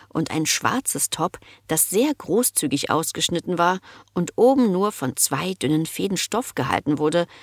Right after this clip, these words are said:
bedeckten ihren heißen Körper. Vor allem bei den männlichen Lehrkräften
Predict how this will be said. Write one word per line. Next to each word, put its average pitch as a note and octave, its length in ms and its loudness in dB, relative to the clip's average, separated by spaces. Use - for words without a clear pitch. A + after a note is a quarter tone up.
bedeckten - 560 0
ihren C#3+ 340 -2
heißen D#3 360 -2
Körper. F#2 500 -4
Vor - 240 -2
allem D#3+ 320 0
bei D3+ 160 0
den D3 220 0
männlichen C#3+ 520 0
Lehrkräften - 680 -2